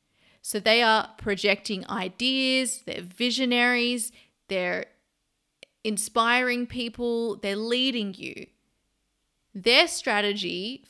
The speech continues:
for life is to wait to be invited. And what that means is, and I read this beautiful example of this, and I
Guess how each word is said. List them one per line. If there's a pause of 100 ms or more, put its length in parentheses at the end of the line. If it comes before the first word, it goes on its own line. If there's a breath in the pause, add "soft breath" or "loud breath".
for
life (260)
is
to
wait
to
be
invited. (1700 soft breath)
And
what
that
means
is, (140)
and
I (100)
read
this
beautiful
example
of
this,
and
I